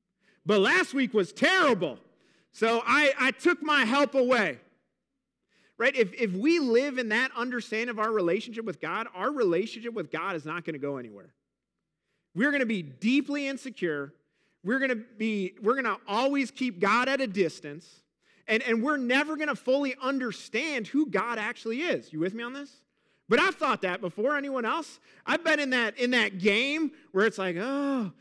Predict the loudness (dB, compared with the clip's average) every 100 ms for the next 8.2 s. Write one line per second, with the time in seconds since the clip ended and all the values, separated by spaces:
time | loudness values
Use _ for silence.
0 | _ -2 2 2 2 0 -2 -4 -2 2
1 | 2 0 -2 -6 -6 -4 -4 -2 -2 -2
2 | -4 -8 _ _ _ _ -4 -2 0 -2
3 | -4 -6 -2 2 2 0 -2 -4 -6 -8
4 | -10 -8 -4 -4 0 -2 -2 -6 -6 -6
5 | -4 -4 -2 -4 -4 -4 -4 -4 -8 -8
6 | -16 _ _ -8 -4 -4 -4 _ _ _
7 | _ _ _ -10 -10 -10 -10 -8 -8 -6
8 | -6